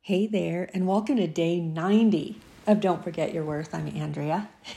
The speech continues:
<laughs> This is a podcast with matching YouTube channel, um, titled Just the Same, and we've got ten more days to a hundred. I'm realizing, of course, my days are narrowing in here at the mountain, and,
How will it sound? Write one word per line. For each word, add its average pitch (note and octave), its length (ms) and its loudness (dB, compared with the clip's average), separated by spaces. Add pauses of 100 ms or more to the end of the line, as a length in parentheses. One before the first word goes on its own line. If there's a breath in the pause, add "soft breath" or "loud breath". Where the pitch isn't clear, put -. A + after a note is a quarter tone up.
<laughs> A#3+ 880 -2
This F#3+ 300 0
is F3 180 -2
a D3+ 240 2
podcast A3+ 500 0
with F3 140 0
matching F3+ 400 -2
YouTube E3+ 400 -2
channel, D#3+ 480 -6 (420 loud breath)
um, F3 200 0
titled E3+ 400 0
Just - 400 -4
the E3 80 -4
Same, D#3 680 -2 (120)
and D#3+ 180 -4
we've D#3+ 100 -4
got E3 340 -4
ten A#3 200 2
more A3+ 180 2
days G#3 300 2
to F#3+ 160 2
a E3+ 60 0
hundred. G3 600 0 (360 loud breath)
I'm F#3+ 240 6
realizing, G3 520 6
of F3+ 140 0
course, G3 320 0
my D#3+ 140 -4
days E3+ 420 2
are E3+ 140 0
narrowing D#3+ 640 0
in F3 560 -2
here F3 180 2
at - 160 -2
the E3 60 -4
mountain, D#3+ 600 -2 (200)
and, D#3+ 440 -2